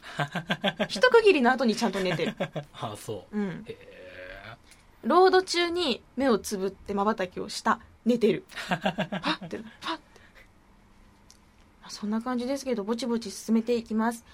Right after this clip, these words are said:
Speaker 2: もうすぐ「ギアーズ・オブ・ジャッジメント」発売になりますので、これはもちろん予約済みです。ただなんか、どうだろうね。ギアーズ・オブ・ウォーワン、ツー、スリーでしっかりとこう、なんか三部作っていう感じで。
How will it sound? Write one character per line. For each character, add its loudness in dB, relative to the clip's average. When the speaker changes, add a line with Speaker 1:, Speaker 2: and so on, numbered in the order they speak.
Speaker 2:
も -2
う -8
す -4
ぐ 0
「ギ 2
ア 4
ー -2
ズ・ 0
オ -2
ブ・ -2
ジ -6
ャ -2
ッ -2
ジ -6
メ 0
ン -6
ト」 -4
発 -8
売 0
に 0
な -2
り 0
ま 0
す -6
の -2
で、 -2
こ -18
れ 2
は 4
も 0
ち -2
ろ 0
ん -2
予 0
約 0
済 -4
み -2
で -4
す。 -16
た 0
だ 4
な 4
ん -6
か、 4
ど 4
う 0
だ 6
ろ 2
う -2
ね。 2
ギ -2
ア 2
ー -2
ズ・ 0
オ 0
ブ・ 2
ウ 4
ォ 0
ー 0
ワ 6
ン、 2
ツ -2
ー、 0
ス -4
リ 0
ー -2
で -2
し -6
っ -20
か 2
り -6
と -2
こ 0
う、 -6
な 4
ん 2
か -2
三 2
部 0
作 -2
っ -8
て -4
い 0
う 0
感 -4
じ -10
で。 0